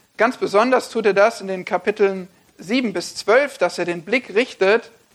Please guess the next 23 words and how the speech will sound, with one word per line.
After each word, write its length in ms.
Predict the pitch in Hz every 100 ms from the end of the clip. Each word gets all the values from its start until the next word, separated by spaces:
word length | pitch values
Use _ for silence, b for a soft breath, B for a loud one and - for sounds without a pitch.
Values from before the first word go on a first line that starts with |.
| -
auf 300 | 196 240 - - _ _ _ _ _ _ -
den 400 | 190 202 196 196 _ -
Erlöser. 600 | 170 165 190 208 156 - - _ _ b b b
Man 120 | 202
nennt 280 | 233 302 302 -
diese 320 | 214 220 214
Kapitel 480 | 208 190 269 220 190
sieben 320 | 214 254 202
bis 220 | 185 -
zwölf 340 | - 214 247
in 100 | 190
Jesaja 640 | 165 170 180 208 214 180 170
auch 340 | 180 196 - b b _
das 180 | 185 -
Buch 380 | - 233 240 -
des 300 | 208 233 -
Immanuel. 720 | 269 180 180 220 190 165 135 - _ _ _ _ _ _
Ganz 180 | - 233
genau, 440 | 269 254 330 - - B
weil 160 | 208 190
dort 400 | 214 269 294 - B B
ein 300 | - 220 220 220 _
Immanuel 840 | 202 180 196 269 262 - 185 170